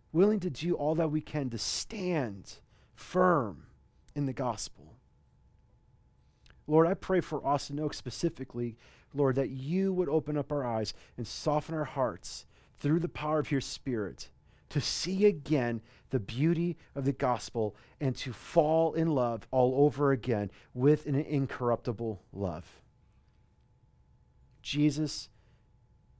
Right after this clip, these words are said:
we understand that the church is yours. And we just say, "Have your way, speak, minister to our hearts."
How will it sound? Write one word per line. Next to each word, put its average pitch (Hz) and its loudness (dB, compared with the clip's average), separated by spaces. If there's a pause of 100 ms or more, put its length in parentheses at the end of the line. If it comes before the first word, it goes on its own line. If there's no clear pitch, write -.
(160)
we 123 2
understand 143 2
that 117 0 (100)
the 113 -4
church - 0
is 143 -6
yours. 98 -8 (1500)
And 107 -4
we 120 0
just 131 -6
say, 113 2
"Have 127 0
your 143 -2
way, 107 -8 (380)
speak, - -4 (320)
minister 117 -2
to 127 -6
our 120 -2
hearts." - -16